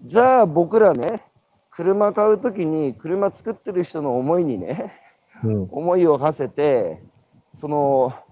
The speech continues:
Speaker 1: それ相応の値段で買おうっていう消費をしてるかっていうと、
Speaker 2: うん、うん。
Speaker 1: まあ、やってませんよね。
Speaker 2: うん、うん。
Speaker 1: だから、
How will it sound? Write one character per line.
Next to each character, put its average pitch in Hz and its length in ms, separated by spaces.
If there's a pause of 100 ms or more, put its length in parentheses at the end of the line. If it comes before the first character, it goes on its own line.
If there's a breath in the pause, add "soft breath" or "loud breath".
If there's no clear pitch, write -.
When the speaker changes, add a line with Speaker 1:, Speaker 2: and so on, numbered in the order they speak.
(200)
Speaker 1:
そ 156 100
れ 165 80
相 160 200
応 160 120
の 151 140
値 156 100
段 160 160
で 156 80
買 160 200
お 202 200
う 190 40
っ - 100
て 139 100
い 131 140
う 123 40
消 147 240
費 139 140
を 131 80
し 127 100
て 180 80
る 208 140
か 151 80
っ 120 60
て - 160
い 101 40
う 87 40
と、 98 500 (280)
Speaker 2:
う - 20
ん、 110 40
う 110 40
ん。 101 100 (120)
Speaker 1:
ま - 140
あ、 110 40
や 117 180
っ - 80
て - 80
ま 202 80
せ - 120
ん 233 60
よ 151 140
ね。 104 440 (280)
Speaker 2:
う 107 60
ん、 110 100
う 196 80
ん。 - 320
Speaker 1:
だ 170 100
か 180 80
ら、 151 540